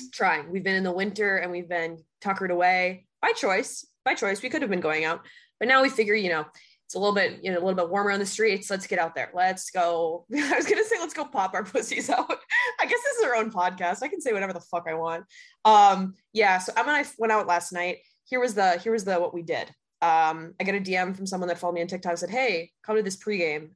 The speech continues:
And I said, "I've literally never been to a pregame in my life. Let's go." So Emma and I go get a cheeky Diet Coke from Mulberry Mart. And then we go sit on Spring Street, in which someone stopped us and said, "I listened to your podcast." <laughs> And I was like, "Are you fucking kidding?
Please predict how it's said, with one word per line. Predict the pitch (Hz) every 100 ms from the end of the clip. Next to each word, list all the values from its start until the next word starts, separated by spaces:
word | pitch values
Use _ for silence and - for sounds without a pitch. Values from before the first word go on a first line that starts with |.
| -
And | 175
I |
said, | 180 185 175 175
"I've | 175 202 190
literally | 165 180 202
never | 190 185
been | 180
to | 180
a |
pregame | 170 180 175 175
in |
my | 160
life. | 160 170 156 - -
Let's | 170 160 -
go." | 156 151 143 135 139 - - - -
So | 277 262
Emma | 247 311
and |
I | 320 277 - 196
go | 226
get | 226
a | 214
cheeky | - 226 220
Diet | 196 190 185
Coke | - 196 185
from | - 180
Mulberry | 170 165 165 165
Mart. | 156 160 196
And | 202
then | 202
we | 190
go | 185
sit | 185 - 196 175
on | 185 180 175
Spring | 170 - 226 269
Street, | - 165 160 - - -
in | 226 254
which | 302 254 - -
someone | - 320 320 285
stopped | 262 - 285 285
us | 214 226
and | 233
said, | 240 233
"I | 302 330
listened | 269 277
to | 294
your | 302 294
podcast." | 349 381 277 180 196 -
<laughs> |
And | 403 349
I | 359
was | 381 370
like, | 339 -
"Are | - 233
you | 453 523 -
fucking | - 302 247
kidding? | 214 254 381